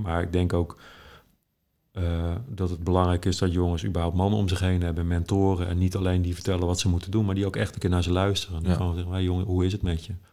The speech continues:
Speaker 1: En wat heb je nodig? En wat, wat zou je graag willen?" Zodat ze daar ook zich, eh,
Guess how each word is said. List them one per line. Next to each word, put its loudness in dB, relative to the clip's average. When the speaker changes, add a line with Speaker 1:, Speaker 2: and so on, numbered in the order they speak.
Speaker 1:
En -4
wat -2
heb -2
je 2
nodig? 4
En -4
wat, -6
wat -10
zou -4
je 0
graag -2
willen?" 2
Zodat -4
ze -2
daar 4
ook 2
zich, -6
eh, -10